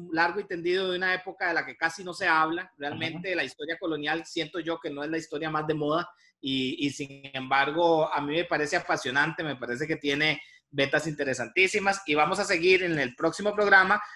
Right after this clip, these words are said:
Speaker 1: hablando sobre el siglo dieciocho y ya y los albores de la independencia, que me parece que, eh, para completar este ciclo, digamos, en dos programas de,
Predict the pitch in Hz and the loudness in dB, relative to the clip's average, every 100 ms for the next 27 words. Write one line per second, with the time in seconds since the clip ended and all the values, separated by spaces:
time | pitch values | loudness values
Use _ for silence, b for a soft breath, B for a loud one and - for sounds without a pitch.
0 | B 190 190 185 202 208 160 143 175 196 | B 4 6 6 6 4 2 0 2 4
1 | 190 196 175 202 160 165 180 170 143 139 | 6 4 4 2 6 8 6 4 0 2
2 | 151 175 180 165 151 147 160 185 170 139 | 2 4 2 2 0 2 2 0 -2 -4
3 | 127 127 135 165 156 127 b - 131 - | -2 -2 -2 -2 -2 -4 b -6 -4 0
4 | 135 - 131 127 147 175 - 185 196 170 | 0 0 -4 0 2 2 0 -4 -4 -2
5 | 185 180 143 165 175 143 151 156 185 170 | -2 0 2 0 0 -4 -4 -4 -6 2
6 | 160 156 165 - B _ 147 160 170 | 4 4 2 -2 B _ 4 6 6